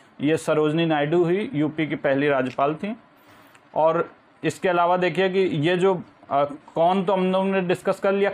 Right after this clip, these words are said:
कब किया, तो ये इसका जो है उन्नीस सौ पच्चीस में जो कांग्रेस का अधिवेशन हुआ था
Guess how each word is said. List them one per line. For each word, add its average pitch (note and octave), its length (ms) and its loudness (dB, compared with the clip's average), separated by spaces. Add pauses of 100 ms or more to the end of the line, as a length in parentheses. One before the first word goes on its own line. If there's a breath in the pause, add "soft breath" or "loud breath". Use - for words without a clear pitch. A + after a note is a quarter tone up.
(120)
कब G3+ 240 0
किया, G3+ 260 -2
तो G3 140 -2
ये F#3 400 0 (140)
इसका F#3 400 -2
जो F3 140 0
है F3+ 140 4
उन्नीस E3 420 -2
सौ G3+ 80 0
पच्चीस F#3+ 680 -2
में F3+ 180 -2
जो F3+ 160 0
कांग्रेस D3 680 0
का E3+ 120 0
अधिवेशन C#3+ 520 0
हुआ C#3+ 220 2
था G#3+ 240 -2